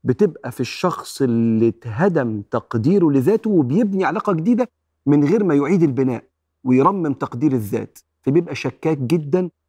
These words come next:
وغالبًا العلاقة دي ما بتكملش، فبيتأكد عنده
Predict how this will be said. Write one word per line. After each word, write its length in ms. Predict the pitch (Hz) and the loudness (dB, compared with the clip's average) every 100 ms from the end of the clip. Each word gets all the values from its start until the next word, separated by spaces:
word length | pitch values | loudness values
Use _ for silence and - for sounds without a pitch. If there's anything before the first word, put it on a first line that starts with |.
| _ _ | _ _
وغالبًا 540 | 135 143 143 160 190 160 | 0 2 4 2 2 0
العلاقة 380 | 143 135 156 151 | 0 0 0 -2
دي 80 | |
ما 100 | 165 | 0
بتكملش، 520 | 147 - - 165 202 - | -2 -4 -2 0 -2 -2
فبيتأكد 920 | 156 143 156 - - 240 - 202 160 | -2 2 0 0 -4 -4 -2 -2 0
عنده 440 | 147 170 123 107 | -2 -2 -2 -6